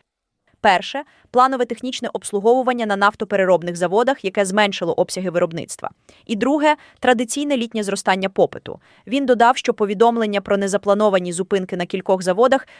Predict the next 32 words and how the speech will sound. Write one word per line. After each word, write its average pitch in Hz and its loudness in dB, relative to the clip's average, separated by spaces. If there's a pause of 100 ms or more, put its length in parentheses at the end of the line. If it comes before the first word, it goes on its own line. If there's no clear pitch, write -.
призвели 226 2
до 262 2
панічних 247 -2
покупок 254 -2
і 226 -4
ще 240 2
більше 165 -6
підвищили 180 -4
ціни. 139 -10 (1080)
Проте, 262 2
за 285 0
словами 254 2
міністра, 269 -4 (260)
це - 0
все 269 0
не 269 0
пов'язано 180 2
з - -12
повторюваними 185 -2
атаками 180 -2
дронів 240 2
і 220 -6
тим 196 -4
фактом, 240 0
що - -4
минулого 202 0
тижня 214 -2 (240)
Кремль 254 4
оголосив 208 -2
про - -2
призов 202 0
резервістів 185 -4